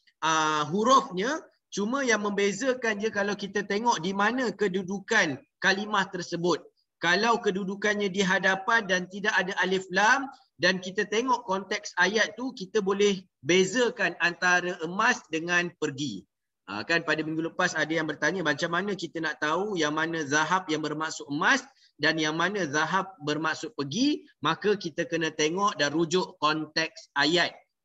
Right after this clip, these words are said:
Kalau ayat itu ada kalimah-kalimah yang menunjukkan bahawa zahab itu bermaksud telah pergi, maka ia adalah telah pergi. Dan kalau kita tengok konteks penggunaan ayat itu membawa maksud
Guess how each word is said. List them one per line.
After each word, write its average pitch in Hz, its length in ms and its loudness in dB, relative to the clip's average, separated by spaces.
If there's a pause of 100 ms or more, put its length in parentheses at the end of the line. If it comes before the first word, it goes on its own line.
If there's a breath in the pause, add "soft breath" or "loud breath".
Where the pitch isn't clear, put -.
(120)
Kalau 139 320 0
ayat 180 480 2
itu 190 480 -4
ada 147 400 4
kalimah-kalimah 175 880 -2
yang 165 240 0
menunjukkan 170 560 -2
bahawa 165 400 0
zahab 170 360 0
itu 170 200 -6
bermaksud 165 480 -4 (340)
telah 196 400 2
pergi, 175 480 -4
maka 139 320 -4
ia 165 240 -4
adalah 151 320 -2
telah 151 240 0
pergi. 139 440 -8
Dan 156 200 0
kalau 202 360 2
kita 185 280 -8
tengok 202 440 0 (1500)
konteks 196 480 0
penggunaan 202 560 0
ayat 185 320 2
itu 196 320 -6
membawa 185 480 2
maksud 190 480 -2